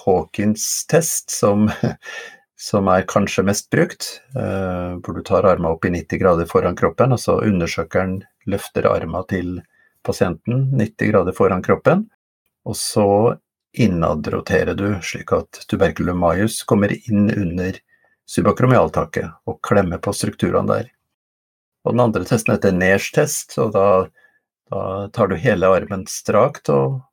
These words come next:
og innadroterer den, og så løfter du den opp over skulderhøyden.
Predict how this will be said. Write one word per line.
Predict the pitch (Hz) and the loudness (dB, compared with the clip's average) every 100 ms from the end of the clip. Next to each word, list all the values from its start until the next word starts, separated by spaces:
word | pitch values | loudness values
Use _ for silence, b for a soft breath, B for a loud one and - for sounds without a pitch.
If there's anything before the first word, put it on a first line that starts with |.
| _ | _
og | - 110 107 107 104 120 165 - | -10 -8 -6 -6 -6 -8 -12 -8
innadroterer | 127 110 101 95 107 101 107 117 | -2 0 2 0 0 0 2 4
den, | 139 | 4
og | 151 | 2
så | - 110 | 4 4
løfter | 110 - - | 2 -2 -8
du | - | -6
den | 98 | -4
opp | 107 - _ - | -2 -4 _ -10
over | - 101 87 | 2 2 2
skulderhøyden. | 90 - 95 90 87 87 90 | -2 0 0 0 0 -2 -4